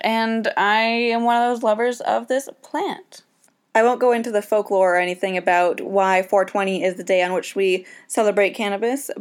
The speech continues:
but, um, I'll link something in the show notes for you. In this episode, we'll chat about my personal experiences with cannabis,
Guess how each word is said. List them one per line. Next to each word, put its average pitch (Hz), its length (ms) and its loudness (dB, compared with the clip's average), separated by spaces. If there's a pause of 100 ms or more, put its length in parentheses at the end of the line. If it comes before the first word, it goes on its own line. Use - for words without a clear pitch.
but, 190 320 2
um, 190 260 0
I'll 196 160 2
link 208 180 -2
something 196 260 -2
in 190 40 -2
the 180 80 -4
show 196 160 0
notes 185 240 -4
for - 120 -12
you. - 260 -8 (680)
In 254 140 -2
this 262 180 -2
episode, 247 560 0
we'll 220 180 0
chat 233 280 0
about 220 240 0
my 202 220 0
personal 214 460 -4
experiences 233 720 -4
with 240 180 -6
cannabis, 247 600 -2